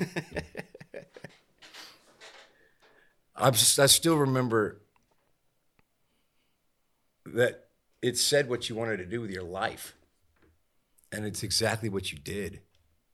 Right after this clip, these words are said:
Speaker 2: I mean, how did you, how did you fuck, I mean, you were just a dumb kid.
Speaker 1: I was. I, I, I, I was thinking about that on the way here. I was like, "Man,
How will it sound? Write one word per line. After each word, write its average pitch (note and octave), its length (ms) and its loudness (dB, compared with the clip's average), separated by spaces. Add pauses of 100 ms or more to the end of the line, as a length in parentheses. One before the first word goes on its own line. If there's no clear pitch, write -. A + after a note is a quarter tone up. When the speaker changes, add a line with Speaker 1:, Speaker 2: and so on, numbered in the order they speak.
(1200)
Speaker 2:
I - 40 -10
mean, A2 160 -2
how A#2+ 100 2
did D3+ 140 -2
you, C3 200 -4 (360)
how B2+ 100 -2
did E3+ 160 -2
you D3 80 -6
fuck, - 300 -12 (140)
I A#2 40 -8
mean, B2 200 -4
you C3+ 100 -4
were B2+ 100 -6
just B2+ 220 -6
a A2 40 -8
dumb A2+ 280 -4
kid. B2 380 -4 (640)
Speaker 1:
I B2+ 120 -8
was. A2+ 480 -8
I, A2 60 -8
I, - 240 -8 (160)
I, B2 260 -8 (500)
I - 60 -6
was D#3 140 -6
thinking C3 180 -4
about B2 140 -2
that B2 120 0
on A#2+ 80 -2
the A2 80 -4
way A2+ 160 2
here. G#2+ 160 -6
I - 20 -8
was F#2+ 120 -10
like, G2+ 120 -8
"Man, C#3 300 -6